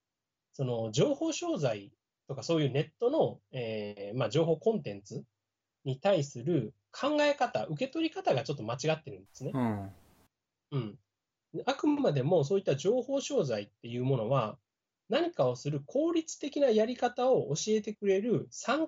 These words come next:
Speaker 1: 考書みたいなもんなんですよ。
Speaker 2: うん。
Speaker 1: うん。つまり、例えば学校の勉強に例えると分かりやすくて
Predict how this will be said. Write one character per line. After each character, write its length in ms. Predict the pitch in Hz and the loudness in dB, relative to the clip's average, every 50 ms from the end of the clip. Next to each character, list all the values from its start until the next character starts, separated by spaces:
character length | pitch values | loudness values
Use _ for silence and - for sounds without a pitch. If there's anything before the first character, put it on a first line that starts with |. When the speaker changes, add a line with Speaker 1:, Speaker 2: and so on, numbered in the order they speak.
| - - | -4 -2
Speaker 1:
考 200 | - 302 311 - | -4 -2 -2 0
書 160 | - 349 262 | 0 2 2
み 100 | 170 139 | 2 2
た 100 | 139 110 | 2 0
い 40 | 107 | 0
な 80 | 104 | 0
も 140 | 110 127 120 | 0 0 0
ん 40 | 110 | 0
な 100 | 101 98 | -2 -8
ん 60 | 98 | -12
で 100 | 104 104 | -12 -12
す 120 | - - | -8 -6
よ。 100 | 120 104 117 | -6 -6 -4
Speaker 2:
う 40 | 127 | -4
ん。 460 | 127 123 120 113 107 101 95 92 85 - _ _ - - _ _ - - _ _ _ - | -2 -2 -2 -4 -4 -6 -10 -12 -16 -20 _ _ -20 -20 _ _ -20 -20 _ _ _ -10
Speaker 1:
う 80 | - 113 | -8 -6
ん。 60 | 135 | -2
つ 80 | - 220 | 2 2
ま 80 | 190 | 2
り、 80 | 147 147 | 4 4
例 180 | 139 190 202 196 | 2 4 4 4
え 40 | |
ば 220 | 170 127 113 110 - - | 4 4 2 0 -4 -4
学 220 | 135 147 160 - - | -2 -2 -2 -2 -2
校 140 | - 262 269 | 0 0 2
の 80 | 254 | 2
勉 200 | 240 254 254 247 | 2 2 2 2
強 120 | - 240 233 | 0 -2 -2
に 100 | 233 220 | -2 0
例 120 | - 180 - | -2 0 2
え 40 | 214 196 | 2 0
る 60 | 156 | 0
と 100 | 135 117 | 0 -2
分 100 | 110 117 | -4 -2
か 100 | - 135 | -4 -4
り 80 | 123 123 | -4 -4
や 100 | 117 117 | -4 -6
す 120 | 117 - | -6 -10
く 80 | - 107 | -14 -12
て 360 | - - 151 135 113 104 - | -4 0 2 2 2 0 -2